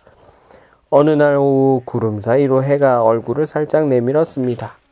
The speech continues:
포플러 나무들이 일제히 그림자를 길게 들이우자 길가의 풀빛이 더욱 도드라졌습니다. "메이, 어디 가니?"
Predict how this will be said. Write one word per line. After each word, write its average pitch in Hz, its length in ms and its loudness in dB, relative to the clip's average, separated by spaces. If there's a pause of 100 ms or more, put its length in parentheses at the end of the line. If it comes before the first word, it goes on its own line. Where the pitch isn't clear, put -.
(1080)
포플러 175 540 2
나무들이 127 520 0
일제히 123 380 0
그림자를 110 800 -2
길게 95 460 -4
들이우자 120 680 -2
길가의 113 520 -2
풀빛이 156 720 -4
더욱 95 320 -2
도드라졌습니다. 127 1080 -8 (2250)
"메이, 127 680 0 (460)
어디 110 360 -2
가니?" 110 880 -6